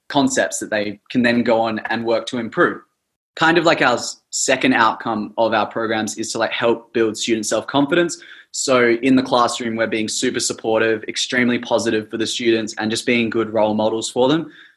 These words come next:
so that hopefully they can kind of see a greater level beyond themselves and hopefully work towards new and greater heights. One final thing we do is we run excursions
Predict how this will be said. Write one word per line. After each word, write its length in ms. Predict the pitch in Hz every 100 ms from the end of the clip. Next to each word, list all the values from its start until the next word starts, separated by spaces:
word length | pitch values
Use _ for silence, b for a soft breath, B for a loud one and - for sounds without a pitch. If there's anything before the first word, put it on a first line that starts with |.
| B
so 280 | - 135 143
that 160 | 151
hopefully 480 | - 147 147 151 156
they 140 | 135 127
can 140 | 123
kind 220 | 127 117
of 80 | 110
see 440 | - 107 104 104 - _ _
a 80 | 120
greater 320 | 123 127 135
level 520 | 120 107 110 107 107 -
beyond 260 | 117 127
themselves 540 | 139 139 151 143 135 -
and 280 | 110 107 104
hopefully 360 | 120 117 117
work 360 | 107 107 101 -
towards 440 | - 107 110 - 120
new 220 | 110 110
and 120 | 113
greater 220 | 107 110
heights. 480 | 107 170 180 - - - b b b b _
One 260 | 131 143 139
final 260 | 135 139
thing 160 | 135 135
we 80 | 131
do 180 | 123 123
is 360 | 117 123 110
we 100 | 123
run 300 | 113 113 110
excursions 800 | - - - 117 123 135 143 139